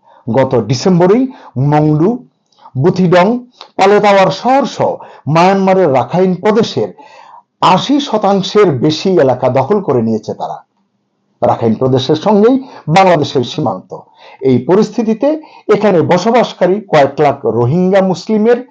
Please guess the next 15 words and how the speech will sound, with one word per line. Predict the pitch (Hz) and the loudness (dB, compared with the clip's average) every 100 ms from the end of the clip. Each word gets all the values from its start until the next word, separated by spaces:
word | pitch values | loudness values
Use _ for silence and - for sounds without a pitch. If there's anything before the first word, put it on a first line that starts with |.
| - - - 104 | -20 -20 -14 -4
ভবিষ্যৎ | 151 226 220 277 - | 0 0 -2 -4 0
নিয়ে | 131 113 - - - | 0 0 -6 -12 -2
প্রশ্ন | 226 - 185 | -2 0 -2
দেখা | 131 113 107 | 0 -2 -4
দিয়েছে। | 92 92 - - - _ _ _ _ _ | -6 -10 -12 -16 -16 _ _ _ _ _
বলা | 101 107 95 | -4 -2 0
হচ্ছে, | 160 175 - 285 294 - _ _ _ - | -2 -4 -6 -6 -6 -12 _ _ _ -2
রোহিঙ্গা | 170 214 214 180 | 2 2 2 0
মুসলিমরা | 147 - 247 240 254 285 - - 127 | -2 -4 -4 0 0 -2 -6 -10 -4
নতুন | 156 165 240 226 | -2 -2 -2 -2
করে | - 113 92 - - | -2 -2 -4 -12 -4
আরাকান | - 156 156 143 131 - | 2 2 2 0 -2 -2
আর্মির | 127 131 131 123 - _ | -2 0 0 -2 -6 _
নিশানা | 151 170 131 95 | -2 -2 -2 -6
হয়েছে। | - 92 82 - | -6 -12 -14 -18